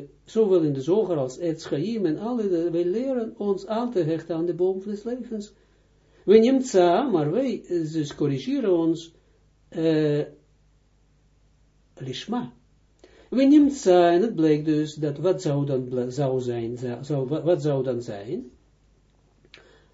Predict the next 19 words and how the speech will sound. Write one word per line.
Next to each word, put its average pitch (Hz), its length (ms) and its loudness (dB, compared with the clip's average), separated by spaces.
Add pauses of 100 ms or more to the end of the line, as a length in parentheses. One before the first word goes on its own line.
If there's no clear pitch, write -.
(280)
Dan 170 260 4
zou 165 360 4
hij, 160 260 2
dan 156 240 0
zou 151 380 0
de 143 480 -2 (1600)
schade 147 880 -2 (220)
die 139 220 -2
hij 135 400 -2
aangebracht, 139 760 -4 (120)
die 135 200 -6
hij 127 300 -4 (160)
opgelopen 135 800 -4
had, 120 220 -12 (540)
wa-, 123 340 -10
die 131 240 -8
opgelopen 131 640 -4
wa-, 113 160 -12 (160)
was, - 420 -16